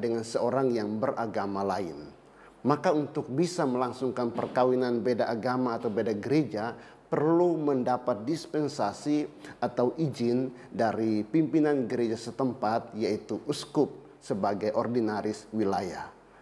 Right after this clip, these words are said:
Maka laki-laki Katolik di Semarang yang menikah dengan wanita Muslim itu pasti sudah mendapatkan dispensasi dari uskup Semarang. Tanpa dispensasi dari uskup, maka perkawinan itu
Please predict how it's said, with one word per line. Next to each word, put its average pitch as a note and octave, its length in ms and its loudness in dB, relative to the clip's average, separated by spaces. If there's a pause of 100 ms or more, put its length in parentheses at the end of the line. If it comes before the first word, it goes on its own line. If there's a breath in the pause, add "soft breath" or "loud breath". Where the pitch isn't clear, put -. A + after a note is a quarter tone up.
(540 loud breath)
Maka F3 720 2
laki-laki B2+ 400 0
Katolik D3 400 2
di B2+ 80 -4
Semarang B2+ 560 0
yang C3 160 2
menikah C3+ 560 0
dengan A2+ 320 -2
wanita A2+ 640 0
Muslim C3 400 0
itu F3+ 400 2 (240 loud breath)
pasti - 240 -6
sudah A#2+ 240 0
mendapatkan A#2 960 0
dispensasi A#2 960 0
dari G#2+ 320 -2
uskup - 400 -8
Semarang. G2+ 640 -2 (320 loud breath)
Tanpa E3+ 320 2
dispensasi B2+ 640 -4
dari G#2 240 -2
uskup, D#3 480 -2 (240 loud breath)
maka A2+ 240 -2
perkawinan D3 640 0
itu F#2+ 480 -4